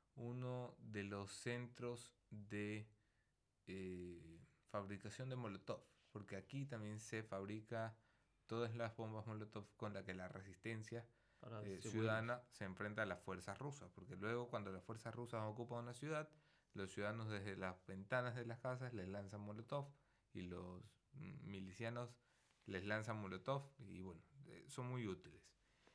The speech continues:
Speaker 1: Eso se fabrica aquí en el bif.
Speaker 2: Sí.
Speaker 1: Nos mandaron a un centro, una dirección que está bastante lejos. Llegamos a un edificio, eh, que era el edificio indicado, y la puerta, eh, tenía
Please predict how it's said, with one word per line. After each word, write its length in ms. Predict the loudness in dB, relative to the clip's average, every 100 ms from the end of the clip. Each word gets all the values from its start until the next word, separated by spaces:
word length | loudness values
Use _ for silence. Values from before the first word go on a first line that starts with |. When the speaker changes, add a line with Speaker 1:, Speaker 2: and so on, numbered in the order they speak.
| -4
Speaker 1:
Eso 220 | 0 2 2
se 120 | 0
fabrica 500 | 0 2 4 2 0
aquí 280 | -2 0 0
en 160 | 0 -2
el 120 | -4
bif. 200 | -6 -10 -18 -20 -20 -20 -20 -16
Speaker 2:
Sí. 200 | -10 -8
Speaker 1:
Nos 220 | 0 2 4
mandaron 400 | 4 6 4 4
a 40 | 2
un 100 | 0
centro, 360 | 2 0 -2
una 120 | -2
dirección 420 | 0 0 0 -2 -2
que 80 |
está 140 | 0 0
bastante 380 | 0 -2 0 0
lejos. 460 | 0 -2 -8 -10 -18 _ _ _ _ _ -20 -20 _ _ -4
Llegamos 420 | 2 4 4 4
a 40 |
un 80 | 2
edificio, 580 | 2 -2 -2 -2 -2 -6 -6 -14 _ _ _ _ _ _ -8
eh, 380 | -4 -2 -4 -4
que 120 | -4
era 180 | -2 -2
el 320 | -4 -8 -6
edificio 400 | -8 -4 -4 0
indicado, 540 | 0 0 4 4 4 -2 -14 -20 -20 _ -10
y 100 | -6
la 100 | -6
puerta, 640 | -4 6 6 6 2 -2 -2 -16 -14 -12
eh, 100 | -12 -12
tenía 420 | -8 -2 0 0